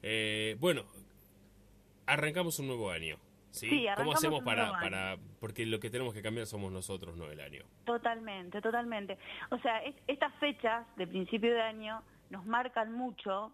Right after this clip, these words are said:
Speaker 2: es, es una fecha del calendario que nos marca mucho, y, eh, somos varios los que nos proponemos metas, ¿no? Para el nuevo año decir, bueno, voy a hacer esto, voy a hacer lo otro, voy a conseguir esto que no puedo conseguir desde hace tanto tiempo. Nos proponemos objetivos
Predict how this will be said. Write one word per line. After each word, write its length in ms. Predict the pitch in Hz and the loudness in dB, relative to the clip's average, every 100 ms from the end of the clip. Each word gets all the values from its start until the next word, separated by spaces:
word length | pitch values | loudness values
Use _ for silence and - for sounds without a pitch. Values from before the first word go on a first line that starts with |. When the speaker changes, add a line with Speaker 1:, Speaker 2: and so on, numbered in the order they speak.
| _ | _
Speaker 2:
es, 120 | 180 | -10
es 280 | 190 165 180 | -6 -6 -2
una 100 | 196 | -2
fecha 240 | 185 208 214 | 0 0 0
del 140 | 202 | 0
calendario 480 | 185 180 190 208 208 | -4 -2 -2 0 0
que 80 | 185 | -4
nos 120 | 196 | 0
marca 360 | 214 220 226 | 0 2 -2
mucho, 480 | 226 233 226 240 240 - - - - - | -2 -6 -4 -4 -4 -6 -18 -18 -20 0
y, 480 | 226 254 277 277 - | 4 6 6 4 2
eh, 240 | 208 202 190 | 0 0 0
somos 220 | 247 262 | 0 2
varios 300 | 247 277 277 | 0 -2 -6
los 120 | 214 - | -10 -8
que 100 | 202 | -8
nos 140 | 196 | -4
proponemos 720 | 196 185 202 214 233 240 247 - | -2 0 2 0 2 2 2 2
metas, 480 | 220 247 - 160 160 - - | 2 2 2 0 0 -10 -2
¿no? 260 | 185 233 | 2 2
Para 160 | 220 185 | 2 -2
el 60 | 196 | -2
nuevo 260 | 226 226 | 2 2
año 340 | 226 233 240 208 | 2 0 -4 -8
decir, 420 | 185 220 220 220 - - - | -8 -6 -4 -6 -12 -20 -4
bueno, 240 | 208 196 | -2 0
voy 220 | 175 220 226 | 2 2 2
a 60 | |
hacer 260 | 220 233 226 | 2 2 2
esto, 420 | 240 - 233 226 | 2 0 0 2
voy 140 | 214 | -2
a 40 | 214 | -4
hacer 200 | - 214 | -4 0
lo 120 | 220 | 0
otro, 200 | 233 214 | 0 0
voy 160 | 214 220 | 0 0
a 80 | |
conseguir 560 | 208 196 196 208 220 208 - - - | -2 -4 -4 0 0 0 -4 -20 -4
esto 320 | 220 220 220 | -4 0 -2
que 260 | 190 190 185 | 0 0 0
no 160 | 196 196 | 0 0
puedo 220 | 214 208 | 0 0
conseguir 320 | 190 208 214 | -4 -6 -6
desde 140 | 196 | -6
hace 140 | 196 190 | -8 -6
tanto 280 | 196 190 190 | -6 -6 -4
tiempo. 360 | 233 233 208 | -2 0 -2
Nos 140 | 202 190 | -4 -2
proponemos 580 | 202 214 240 277 285 | -2 -2 -2 -2 -2
objetivos 800 | 220 180 208 185 247 254 262 277 | -4 -4 -4 2 4 6 4 2